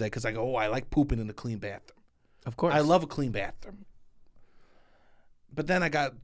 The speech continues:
Speaker 1: thrown 'cause I saw something online and then I forgot what it was. And then I stopped cleaning 'cause I started having anxiety. 'Cause I heard about, 'cause I started spraying Lysol.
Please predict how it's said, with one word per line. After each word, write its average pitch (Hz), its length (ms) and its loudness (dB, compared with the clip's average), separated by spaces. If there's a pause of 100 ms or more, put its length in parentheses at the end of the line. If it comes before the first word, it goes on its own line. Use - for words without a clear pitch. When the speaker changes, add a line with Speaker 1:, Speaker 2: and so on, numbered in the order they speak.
(120)
Speaker 1:
thrown 135 640 4
'cause - 500 -2
I 120 100 2
saw 135 340 2
something 127 300 -2
online 113 440 2
and 107 120 -4
then 110 120 -2
I 107 80 -2
forgot 117 360 -2
what 110 120 -2
it 107 80 -6
was. 107 520 -4 (760)
And 135 160 2
then 123 100 2
I 113 60 0
stopped - 400 -4
cleaning 110 520 -6
'cause 110 180 -6
I 107 220 -4
started 107 380 -4
having 107 260 -2
anxiety. 101 640 -6 (540)
'Cause 139 180 0
I 139 220 6
heard 147 280 6
about, 123 300 2
'cause 147 160 2
I 147 60 4
started 180 300 6
spraying 151 440 4
Lysol. 123 720 0